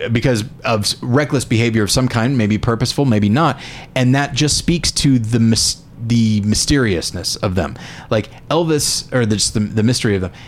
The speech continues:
Like, Elvis was such a well-known figure and well-documented figure that I'm sure it shocked people. I, I, I wasn't alive during this time, obviously, but, like, I'm sure it shocked people that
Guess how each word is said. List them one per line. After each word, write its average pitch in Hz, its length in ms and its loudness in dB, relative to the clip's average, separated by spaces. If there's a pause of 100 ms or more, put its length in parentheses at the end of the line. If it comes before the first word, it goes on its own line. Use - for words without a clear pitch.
(160)
Like, 117 200 -2 (100)
Elvis 143 380 0
was 123 160 2
such - 320 0
a 123 180 4
well-known 127 1040 2
figure 101 720 0 (360)
and 117 180 2
well-documented 127 680 2
figure 104 300 0 (240)
that 123 120 2
I'm 127 100 0
sure 151 200 2
it 151 80 -2
shocked - 480 0
people. - 420 -4 (440)
I, 117 200 0
I, 113 460 0
I 110 40 4
wasn't 120 300 2
alive 190 240 2
during 104 200 2
this 95 180 0
time, 104 240 2
obviously, 110 420 2
but, 139 100 2
like, 120 180 0 (300)
I'm 123 100 0
sure 175 180 2
it - 60 0
shocked - 360 -2
people 113 280 2
that 113 160 -2